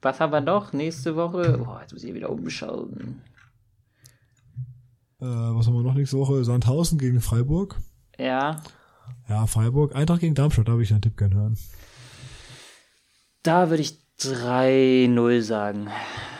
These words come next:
Speaker 1: Ja.
Speaker 2: Das finde ich gut.
Speaker 1: Kolumani auch ja un-, unstoppable, wie wir jetzt wissen. Upamecano einfach eiskalt stehen lassen.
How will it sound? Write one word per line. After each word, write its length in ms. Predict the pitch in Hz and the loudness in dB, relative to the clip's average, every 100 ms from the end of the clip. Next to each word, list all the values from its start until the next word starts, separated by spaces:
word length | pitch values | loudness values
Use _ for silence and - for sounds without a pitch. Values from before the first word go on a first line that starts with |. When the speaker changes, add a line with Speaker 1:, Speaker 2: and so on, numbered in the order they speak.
| - - - - | -16 -18 -14 -6
Speaker 1:
Ja. 100 | 117 | -4
Speaker 2:
Das 160 | 117 - | -2 -2
finde 180 | 107 104 | -2 -2
ich 100 | - | -4
gut. 240 | 107 - - | -4 -4 -4
Speaker 1:
Kolumani 560 | - 123 120 120 135 127 | -4 -2 2 2 2 0
auch 120 | 120 | -2
ja 140 | 120 113 | -2 -2
un-, 180 | 127 123 | -2 -2
unstoppable, 800 | 127 127 - 123 147 131 139 127 | -2 -4 -2 -2 -2 -4 -4 -6
wie 120 | 127 | -8
wir 100 | 127 | -8
jetzt 200 | 123 123 | -8 -8
wissen. 320 | 127 127 160 170 - - | -12 -10 -10 -12 -18 -14
Upamecano 600 | 117 123 117 117 117 120 | -10 -6 -6 -4 -4 -4
einfach 340 | 117 117 110 - - 127 | -4 -8 -14 -18 -12 -8
eiskalt 360 | 123 123 117 | -6 -6 -8
stehen 260 | - 120 127 | -8 -6 -6
lassen. 420 | 135 135 165 | -8 -10 -12